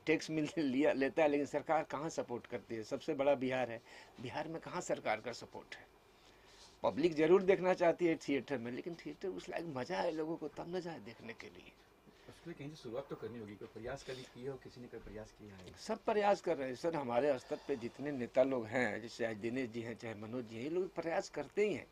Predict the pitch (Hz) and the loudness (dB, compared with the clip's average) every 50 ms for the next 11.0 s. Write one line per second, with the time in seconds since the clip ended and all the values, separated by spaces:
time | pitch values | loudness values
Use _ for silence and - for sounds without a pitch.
0 | - - - - - 95 - - - - _ _ _ _ - - - - - - | -20 -20 -20 -20 -20 -20 -20 -20 -20 -20 _ _ _ _ -20 -20 -20 -20 -20 -20
1 | _ _ _ - - 107 113 - 160 156 170 160 147 - - 127 110 - 139 170 | _ _ _ -8 -6 -6 -4 -2 0 0 2 2 0 -2 -6 -8 -6 -4 -2 0
2 | 180 165 151 156 165 160 - 170 151 160 147 123 - 127 123 - - - 139 120 | 2 4 4 2 2 2 0 0 2 0 0 0 2 0 0 0 0 0 4 4
3 | 113 110 104 90 123 139 123 - - 143 127 123 - 139 127 123 - - - 196 | 4 4 2 2 0 0 0 2 0 0 0 2 2 2 2 0 0 0 0 0
4 | 165 143 127 - - 120 135 151 151 143 123 107 98 101 101 110 123 135 131 - | 2 0 0 0 4 8 8 10 10 10 8 6 6 4 4 2 2 0 -2 -2
5 | - 131 131 127 113 - 131 123 117 156 170 170 165 139 165 156 139 165 147 - | -2 -2 0 -2 -2 0 0 0 2 2 0 0 0 0 0 0 0 -2 -2 0
6 | - 110 127 143 139 - - 135 139 151 156 151 139 127 131 139 120 117 120 - | 2 2 2 2 0 -2 -4 -2 2 2 4 4 4 4 2 2 0 0 -2 -4
7 | - - - - - - - - 117 127 139 143 127 - - 139 139 143 143 143 | -8 -16 -18 -18 -18 -10 -2 2 4 6 6 4 4 2 4 4 6 6 6 6
8 | 139 139 143 - - 165 165 156 156 151 151 156 143 139 139 127 - 139 143 160 | 4 2 2 4 6 8 10 10 10 12 12 10 8 6 4 2 6 8 8 10
9 | 185 190 185 185 147 - 165 165 160 160 160 - - 147 135 139 139 147 151 143 | 10 10 8 6 4 6 6 6 6 6 6 4 2 2 2 4 2 4 4 4
10 | 143 131 120 131 127 135 156 175 196 202 185 156 135 120 113 107 104 101 - | 4 4 2 -2 -2 0 4 6 8 10 10 10 10 8 6 4 2 0 -2